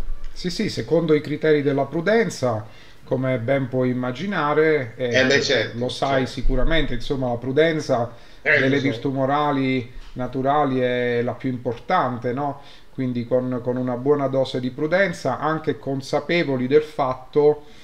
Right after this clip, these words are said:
Speaker 1: che non certo saremo noi due a cambiare il mondo,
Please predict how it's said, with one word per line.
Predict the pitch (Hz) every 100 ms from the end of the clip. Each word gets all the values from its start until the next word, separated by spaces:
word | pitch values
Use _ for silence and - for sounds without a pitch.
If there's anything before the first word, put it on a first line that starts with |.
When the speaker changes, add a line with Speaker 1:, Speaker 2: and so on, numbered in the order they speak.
| - -
Speaker 1:
che | - 147
non | 131 147
certo | 147 165 156 156 139
saremo | 131 135 135 131
noi | 131 131
due | 131 151 143 135 120 - - - -
a | - 123
cambiare | 135 131 135 135
il | 143
mondo, | 156 180 185 156 135 123 -